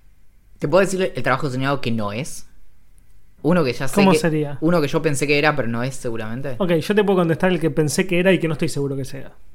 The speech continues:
Speaker 1: ¿Cuál?
Speaker 2: Trabajar en un gran, gran, gran medio escribiendo y que nadie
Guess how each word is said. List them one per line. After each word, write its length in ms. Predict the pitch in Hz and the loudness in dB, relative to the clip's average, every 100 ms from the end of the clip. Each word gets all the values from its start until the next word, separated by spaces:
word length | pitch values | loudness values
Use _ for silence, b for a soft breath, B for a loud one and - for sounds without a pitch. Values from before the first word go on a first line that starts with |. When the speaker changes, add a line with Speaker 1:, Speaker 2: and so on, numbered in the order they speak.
| - | -14
Speaker 1:
¿Cuál? 260 | - 104 - - - - - b b b b b - | -8 -6 -6 -8 -12 -16 -20 b b b b b -4
Speaker 2:
Trabajar 320 | 180 165 202 | 0 4 4
en 80 | 208 | 4
un 180 | 196 202 | 4 6
gran, 380 | 190 196 202 202 | 6 8 6 4
gran, 300 | 190 190 190 | 4 4 2
gran 280 | 180 180 185 | 2 2 4
medio 720 | 180 180 190 185 185 180 185 | 2 4 4 4 4 0 -2
escribiendo 960 | - - - 165 165 170 180 190 190 208 | -4 -2 0 0 2 2 2 4 2 2
y 140 | 196 190 | 0 -2
que 160 | 170 | 0
nadie 460 | 170 180 175 160 | 2 2 2 0